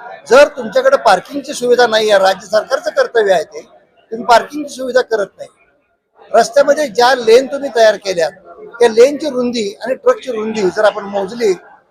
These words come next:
तर एका वेळी तीन गाड्या सुद्धा जाऊ शकत नाहीये, अशी परिस्थिती आहे. आणि असं असताना तुम्ही आमच्यावर खोट्या, अ, ह्या केसेस घालतायत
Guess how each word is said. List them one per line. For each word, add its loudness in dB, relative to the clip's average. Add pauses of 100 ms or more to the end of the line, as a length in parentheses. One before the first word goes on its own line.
(260)
तर 6
एका 4
वेळी 4
तीन -10
गाड्या 2
सुद्धा -4
जाऊ 0
शकत -8
नाहीये, 0 (540)
अशी -4
परिस्थिती -2
आहे. -2 (560)
आणि -2 (100)
असं 0
असताना 2
तुम्ही -2
आमच्यावर -2 (100)
खोट्या, 2 (840)
अ, 2 (100)
ह्या 4
केसेस -4
घालतायत 0